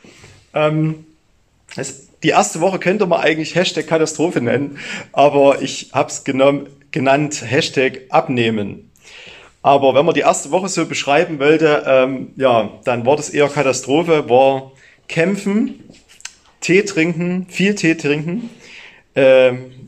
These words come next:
so lange, bis, bis, bis ich keinen Tee mehr trinken konnte. Also ich mag ja Sushi keinen, also ich mag englischen Tee, aber grundsätzlich, ja, irgendwann reicht's. Ähm, Schwachheit, äh, Zweifel, Ängste,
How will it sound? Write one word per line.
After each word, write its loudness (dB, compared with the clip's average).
so 0
lange, 4
bis, -6
bis, -6
bis -10
ich -12
keinen -4
Tee 0
mehr 2
trinken -4
konnte. -2
Also -6
ich -4
mag 4
ja 2
Sushi -2
keinen, -4
also -4
ich -8
mag 0
englischen -4
Tee, -2
aber -2
grundsätzlich, -4
ja, 0
irgendwann 0
reicht's. -4
Ähm, 4
Schwachheit, 0
äh, 2
Zweifel, 2
Ängste, 0